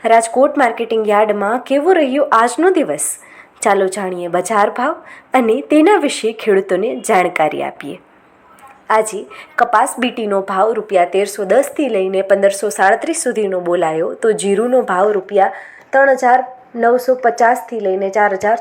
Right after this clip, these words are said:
છસો સુધીનો બોલાયો. ઈસબગુલના ભાવ રૂપિયા અઢારસો સિત્તેરથી લઈને બાવીસો એંસી સુધીના બોલાયા.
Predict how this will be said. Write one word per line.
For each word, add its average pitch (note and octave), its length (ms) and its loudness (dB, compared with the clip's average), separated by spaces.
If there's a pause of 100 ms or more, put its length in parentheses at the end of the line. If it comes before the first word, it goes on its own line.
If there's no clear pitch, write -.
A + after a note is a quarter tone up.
છસો C4+ 240 -2
સુધીનો F#3 440 -6
બોલાયો. E3 440 -10 (520)
ઈસબગુલના C4+ 580 0
ભાવ G#3 300 -2
રૂપિયા G#3+ 320 0
અઢારસો G#3+ 480 -2
સિત્તેરથી B3 600 -4
લઈને F#3 320 -2
બાવીસો G3 540 -2
એંસી B3+ 280 -6
સુધીના F#3 460 -6
બોલાયા. E3 440 -12